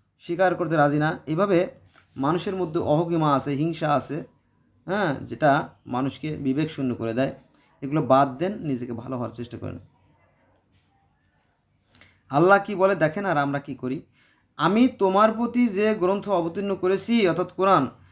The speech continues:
"তা সত্য এবং পূর্ববর্তী গ্রন্থের সমর্থক।" এখন পূর্ববর্তী গ্রন্থে যদি সমর্থক হয় বা সত্যায়নকারী হয়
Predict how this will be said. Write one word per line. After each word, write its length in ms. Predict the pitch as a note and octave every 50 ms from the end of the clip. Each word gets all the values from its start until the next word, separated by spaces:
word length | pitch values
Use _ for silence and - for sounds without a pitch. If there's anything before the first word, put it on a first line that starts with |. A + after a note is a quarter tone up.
| _ _ _ _ _ _ _ _ _ _ _ _ _ _ _ _ -
"তা 280 | E3 E3+ F#3+ G#3 A3
সত্য 680 | - - - A3 - A#3 - - - C3 A2 F2+ - _ _ -
এবং 440 | D#3 F#3+ A#3 C4+ A#3 E3+ B2+ - - _ - _ _ _ _ _ _ -
পূর্ববর্তী 600 | G3 A#3+ B3+ B3+ B3+ B3+ A#3+ A#3+ A#3 A#3 A#3+ G#3+
গ্রন্থের 420 | E3+ E3+ G3 G#3+ A3 A3 - C4
সমর্থক।" 640 | B3+ - - D3+ C#3+ C3 A#2 A2+ - - - - -
এখন 280 | - D#3 F3+ G#3 G#3 G#3 - - - _ _ _ -
পূর্ববর্তী 500 | F3+ G3+ G3 A3 G#3+ G#3+ A3+ - G3 A3+
গ্রন্থে 380 | G3+ F#3 G3+ G#3+ G#3+ A3 A3
যদি 160 | A3 A3+ A3+ A3+
সমর্থক 680 | A3+ - F3 F3+ F#3+ G3+ G3+ F#3+ D#3 - G#3 G3 F#3+
হয় 180 | G3 F3 D#3
বা 380 | D3 D3+ D#3 D3+ C#3+ - - _ _ _ _ _
সত্যায়নকারী 680 | - - - D#3+ D#3+ - - G#3 G#3 F#3+ - F3 E3 D#3
হয় 320 | B2+ C3+ C3+ D3 F3+ -